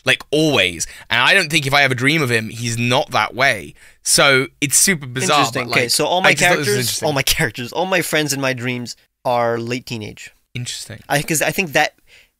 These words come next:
Speaker 2: when it comes to, like, the plots of my dreams, those can always fit. Like, even if we're adults, like, we're doing adult things, being late teen, teenage still makes sense. If we're doing, like, childish thing, like, I don't know, something in school or
Speaker 1: Yeah, yeah.
Speaker 2: something,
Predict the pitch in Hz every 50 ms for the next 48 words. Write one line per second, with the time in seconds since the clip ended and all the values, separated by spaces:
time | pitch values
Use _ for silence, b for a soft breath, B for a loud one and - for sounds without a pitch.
0 | _ _ _ - 151 147 - 165 151 - 147 117 127 - - - - 143 147 -
1 | 147 123 127 117 120 113 117 131 139 151 170 180 175 b b b b b - 120
2 | 117 139 139 143 135 - - 135 123 123 127 - - - 117 - - 120 131 185
3 | 196 214 220 165 - 165 165 147 139 127 139 131 151 151 - - b b b b
4 | b b b b _ - 147 120 135 135 143 135 131 123 135 135 143 - _ _
5 | - 151 143 147 165 170 - b b b b b 127 151 156 147 143 143 143 -
6 | - 151 139 131 131 131 127 - _ - - 135 127 123 - - - 147 131 120
7 | 113 - - 127 127 131 - - b b b b - 139 135 139 139 151 143 139
8 | 135 - - - 127 139 143 135 123 - - 147 143 143 139 b b b b b
9 | b b _ _ _ - 135 110 - - - 143 139 127 113 113 - 131 110 107
10 | - - - - - 123 113 127 123 113 - - - 135 139 143 131 123 117 113
11 | 113 156 160 156